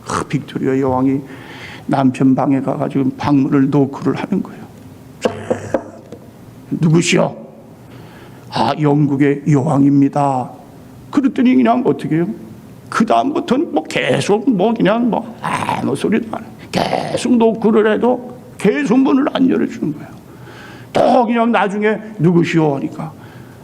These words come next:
"아, 당신의 아내입니다." 그랬더니 그때 문을 열어줬다는 이야기가 있습니다.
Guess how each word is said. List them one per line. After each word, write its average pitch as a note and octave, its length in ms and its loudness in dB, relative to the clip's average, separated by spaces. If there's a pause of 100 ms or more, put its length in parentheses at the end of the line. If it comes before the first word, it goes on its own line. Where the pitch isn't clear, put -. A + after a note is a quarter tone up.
(300)
"아, - 360 -4
당신의 B2+ 640 0 (200)
아내입니다." A#2+ 1160 -2 (120)
그랬더니 G#3+ 580 0
그때 A3 380 0
문을 E3+ 640 2
열어줬다는 C3 760 0
이야기가 - 460 -4
있습니다. - 640 -10